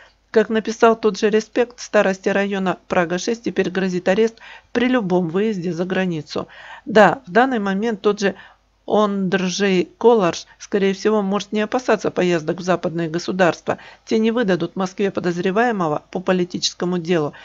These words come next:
Однако мир меняется слишком быстро. Многое из того, что казалось немыслимым несколько лет назад,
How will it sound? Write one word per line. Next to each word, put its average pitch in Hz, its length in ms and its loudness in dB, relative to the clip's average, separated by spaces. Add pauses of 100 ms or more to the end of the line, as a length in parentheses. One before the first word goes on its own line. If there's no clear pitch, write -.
(180)
Однако 202 440 2
мир 196 260 0
меняется 196 560 -2
слишком 220 420 -4
быстро. 233 400 -4 (280)
Многое 208 480 2
из 220 260 -4
того, 208 300 2
что 190 180 -8
казалось 185 460 -2
немыслимым 190 580 -2
несколько 185 440 -2
лет 190 200 -2
назад, 233 340 -2